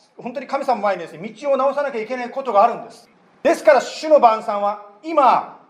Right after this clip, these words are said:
私たちと神様との関係、また周りとの関係を正す時になるわけです。第一コリントの十一章の二十七節でパウロが主の晩餐についてこのような解説をしました。「もしふさわしくないままで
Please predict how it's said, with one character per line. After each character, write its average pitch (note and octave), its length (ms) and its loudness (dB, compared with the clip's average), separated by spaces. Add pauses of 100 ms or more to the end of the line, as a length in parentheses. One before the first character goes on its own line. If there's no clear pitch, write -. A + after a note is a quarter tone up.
私 A#3+ 380 2
た A#3+ 100 0
ち - 100 -14
と F#3 540 0
神 D#4+ 240 -2
様 A#3+ 200 0
と F#3 80 -2
の E3+ 120 -2
関 D3+ 240 -4
係、 B2 380 -10
ま A#3 100 2
た A3 60 4
周 C4 260 2
り D4+ 40 -10
と D#4 100 -2
の C#4+ 80 0
関 A3+ 200 -4
係 G#3+ 80 -12
を G#3+ 220 -8 (100)
正 C#4 240 -4
す - 60 -16
時 F#3+ 180 -14
に E3 80 -14
な F#3 100 -2
る F#3+ 80 -2
わ C3 120 -6
け A2 80 -20
で - 120 -20
す。 - 60 -20 (380)
第 A3+ 140 8
一 - 100 -12
コ C4+ 80 -2
リ B3+ 80 -2
ン A#3+ 40 -8
ト G#3+ 80 -6
の F3+ 60 -8
十 A3+ 160 -10
一 B3+ 100 -10
章 G3+ 120 -2
の E3+ 80 -6
二 G3+ 120 -8
十 F#3 140 -6
七 F#3+ 160 -2
節 F#3 180 -10
で D3+ 120 -6
パ B3+ 160 2
ウ A3+ 80 4
ロ G3+ 60 2
が G3 180 6
主 - 240 -10
の D4+ 100 4
晩 G#3 220 2
餐 G3+ 160 -2
に G3 80 -10
つ G3+ 80 -18
い E3 60 -16
て D#3+ 100 -10
こ C4 180 -4
の E4+ 60 -4
よ F4+ 160 -2
う - 20 -2
な F#3+ 100 0
解 E3+ 220 0
説 - 160 -10
を D3 60 -6
し C#3 100 -12
ま B2+ 80 -8
し - 80 -14
た。 - 100 -16 (380)
「も D#4+ 140 6
し D4 100 -4
ふ - 80 -8
さ D4 120 6
わ D#4+ 120 10
し D#4+ 160 -6
く A#3+ 80 -12
な C#4 220 -2
い F4 80 -8
ま C4 100 -4
ま G3 100 0
で F#3+ 380 -8